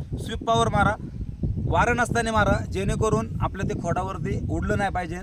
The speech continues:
ते जर मित्रांनो खोडावरती जर काही प्रमाणामध्ये उडलं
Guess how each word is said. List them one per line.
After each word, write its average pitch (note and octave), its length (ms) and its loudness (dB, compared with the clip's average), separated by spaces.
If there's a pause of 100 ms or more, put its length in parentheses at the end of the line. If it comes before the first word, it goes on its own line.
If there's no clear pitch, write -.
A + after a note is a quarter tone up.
(140)
ते F3 60 -6
जर E3 120 -4
मित्रांनो F3+ 340 -4
खोडावरती E3 500 -2
जर - 200 0
काही - 160 2
प्रमाणामध्ये E4+ 600 -2
उडलं - 280 0